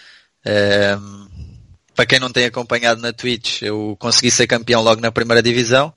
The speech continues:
Acaba por ser, eh, um bocado acessível, acaba por ser uma primeira época até fácil. Fomos campeões, agora acabei a segunda hoje. Eh, aí já é, já, já começa a ser complicado, conseguimos, eh, qualificar-nos através dos playoffs,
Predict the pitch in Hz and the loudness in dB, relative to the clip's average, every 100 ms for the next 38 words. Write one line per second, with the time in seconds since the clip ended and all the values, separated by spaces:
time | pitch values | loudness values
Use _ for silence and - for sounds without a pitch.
0 | _ - - _ - 104 117 110 107 - | _ -20 -20 _ -4 0 2 2 2 0
1 | 117 110 107 104 104 104 107 113 107 107 | 2 2 0 0 -2 -6 0 2 2 0
2 | - - 117 117 104 104 107 104 - 107 | 0 0 0 2 2 2 0 0 0 -2
3 | 104 107 107 107 107 104 - 104 110 - | -2 -4 -2 2 2 2 0 0 -2 2
4 | 110 120 - 135 _ - - - _ - | 4 4 -2 -8 _ -20 -20 -20 _ -14
5 | 113 113 - 113 117 123 151 139 123 117 | -6 -4 -2 -4 2 4 4 4 4 6
6 | 117 120 123 123 123 120 127 123 120 - | 6 6 4 4 2 2 4 2 2 0
7 | 113 127 123 117 123 147 - - _ - | -2 -4 2 2 2 0 -2 -6 _ -20
8 | - _ 107 104 98 107 117 120 110 110 | -20 _ 0 0 2 4 4 4 4 4
9 | 107 107 104 104 104 101 98 98 101 107 | 4 2 0 -2 -2 -2 -2 -4 -6 -4
10 | 101 110 110 117 110 110 104 110 123 - | -2 0 -2 -4 -2 0 2 2 2 -4
11 | 107 - 110 104 - - - - - _ | -6 -6 -6 -6 -6 -6 -8 -18 -20 _
12 | - 104 104 101 98 107 107 113 110 110 | -6 -2 0 0 0 -2 0 0 2 2
13 | 107 104 - 107 110 107 107 107 - 110 | 2 -2 -2 0 0 2 2 0 0 4
14 | 110 117 131 - - | 6 6 4 0 -4